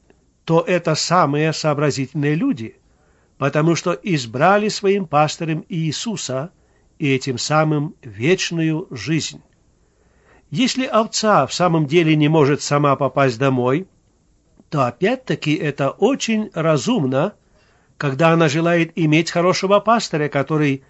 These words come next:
в состоянии привести или пригнать е-, её домой, и в данном случае привести её в дом Небесного Отца.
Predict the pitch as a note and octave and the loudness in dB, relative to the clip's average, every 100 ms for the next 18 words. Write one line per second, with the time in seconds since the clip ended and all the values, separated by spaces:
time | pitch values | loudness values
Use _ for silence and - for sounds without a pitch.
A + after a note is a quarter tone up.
0 | _ _ - - D#3 - C3 D#3 F3 F3 | _ _ -4 0 0 0 0 2 2 2
1 | E3 D#3+ C#3 C3+ - - E3+ G3+ D3 C#3+ | 0 0 0 0 -2 -2 -2 -2 -2 -2
2 | D3 B2+ B2 C3 C3+ - C3+ - _ - | -2 -2 0 2 0 -4 -10 -10 _ -6
3 | C#3+ C#3 C3 C3 - D3 C3+ C3 C#3+ E3+ | 0 2 2 0 -4 -4 -2 0 0 2
4 | D3+ A2 _ _ _ _ _ _ _ - | 0 -2 _ _ _ _ _ _ _ -6
5 | B2 D3 G#3+ F#3+ - C#3+ C#3 D3 C#3 C#3 | 0 2 4 2 0 -4 -2 -2 -2 -2
6 | B2+ B2 - D#3+ D#3+ D3 D3 A2+ C3+ C3+ | -2 -2 -2 -2 0 -2 -4 0 2 2
7 | C3 - C#3 A#2 C3 B2 - B2+ B2+ C3 | -2 -4 -4 -2 -4 -4 -8 -8 -8 -10
8 | C3 - A#2+ - | -10 -10 -12 -16